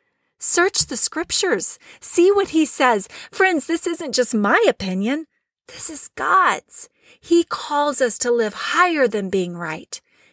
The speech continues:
He calls us to live righteous. So, what does it matter if we're righteous? If we pursue being righteous and not just right, what effect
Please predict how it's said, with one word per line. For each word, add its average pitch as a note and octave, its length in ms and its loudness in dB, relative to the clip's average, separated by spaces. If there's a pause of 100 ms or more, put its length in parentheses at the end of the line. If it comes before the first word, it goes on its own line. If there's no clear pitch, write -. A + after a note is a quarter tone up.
He - 140 -20
calls D4 480 2
us E3+ 380 -2 (240)
to A#3 120 -8
live A#3+ 480 0 (460)
righteous. - 640 -6 (800)
So, C4+ 400 0 (500)
what A#3 240 0
does B3 180 -4
it - 140 -6
matter G3 520 0 (640)
if A3+ 180 0
we're G3 80 2
righteous? - 680 -4 (480)
If C#4+ 200 0
we D4+ 280 4
pursue C#4+ 480 -2
being A3 260 0
righteous A#3+ 640 -2 (400)
and G#3+ 200 0
not B3+ 260 4
just A#3+ 280 0
right, G3+ 440 -2 (260)
what D4 460 0
effect - 640 -6